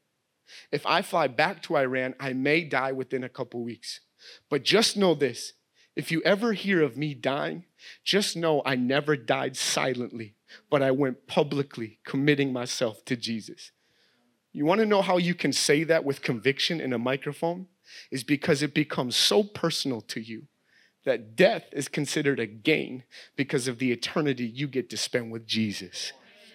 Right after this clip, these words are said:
This man flew back to Iran,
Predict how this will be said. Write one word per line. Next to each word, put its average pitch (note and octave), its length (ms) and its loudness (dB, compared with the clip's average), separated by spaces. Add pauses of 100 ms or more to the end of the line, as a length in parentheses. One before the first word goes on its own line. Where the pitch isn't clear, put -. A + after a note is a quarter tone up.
(520)
This C#3+ 220 0
man D#3+ 260 4
flew D#3+ 260 4
back D#3 300 0
to E3+ 120 2
Iran, D#3+ 500 0